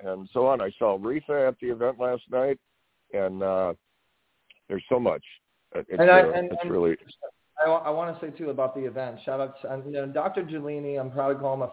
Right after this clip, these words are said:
Speaker 2: friend. Um, I've had, I've had people that have come to me about
Speaker 1: Right.
Speaker 2: some certain things, about certain people and all this stuff. But regardless, man, I make, and let, let me tell you guys this. If you're listening, make your own decisions based upon your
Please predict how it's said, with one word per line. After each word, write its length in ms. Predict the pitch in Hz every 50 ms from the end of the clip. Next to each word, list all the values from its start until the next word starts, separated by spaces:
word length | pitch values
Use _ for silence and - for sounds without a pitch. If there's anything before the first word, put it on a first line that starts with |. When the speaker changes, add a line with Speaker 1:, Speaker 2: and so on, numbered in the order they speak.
| - -
Speaker 2:
friend. 400 | - 120 120 123 123 127 123 123 127 127 - 120
Um, 360 | 123 117 117 117 117 117 113 104 -
I've 140 | 127 135
had, 220 | 147 160 156 147 147 -
I've 140 | 156 185 202
had 240 | 220 214 185 - -
people 520 | 185 170 - - 160 156 151 151 147 147 151
that 100 | 151 147
have 160 | 147 139 139
come 200 | - 151 143 143
to 80 | 135 131
me 340 | 131 135 135 131 131 131 127 -
about 260 | 127 131 127 127 -
Speaker 1:
Right. 120 | 180 175 - - _
Speaker 2:
some 160 | - - 147 - -
certain 220 | - 269 277 -
things, 140 | - - -
about 380 | 123 - - - - - - - _ -
certain 180 | 139 131 135 127
people 400 | - 143 139 135 139 131 127 127
and 80 | 127 127
all 80 | 127 131
this 100 | 127 -
stuff. 160 | 139 127 - - - - - _ _ _ -
But 120 | 147 143
regardless, 460 | 160 165 170 185 185 190 185 170 135 -
man, 200 | 160 156 156 156 -
I 100 | 151 175
make, 160 | 180 180 180 - _ _ - - - - 147
and 100 | 151 147 156
let, 180 | 185 196 196 190
let 100 | 208 226
me 80 | 220
tell 140 | 202 190 185
you 80 | 156 139
guys 160 | 139 127 117 110
this. 180 | 113 110 - _ _ _ _ _ _ _ _ _ _ _ -
If 100 | 135 135
you're 160 | 147 151 151 -
listening, 420 | 151 151 151 - 131 131 135 131 123 _ _ _ _ _ _ _ _ _ _ _ _ _ _ _ _ _ _ _ _ _ _ _ _ _ _ _ _ _ _ _ -
make 320 | 139 165 202 208 214 -
your 140 | 185 175 175 -
own 400 | 147 151 156 156 156 151 139 127 -
decisions 800 | 139 131 - _ _ - 151 143 143 135 127 131 131 123 120 110 - -
based 260 | 131 127 131 127 -
upon 340 | 135 - - 131 127 123 120
your 100 | 120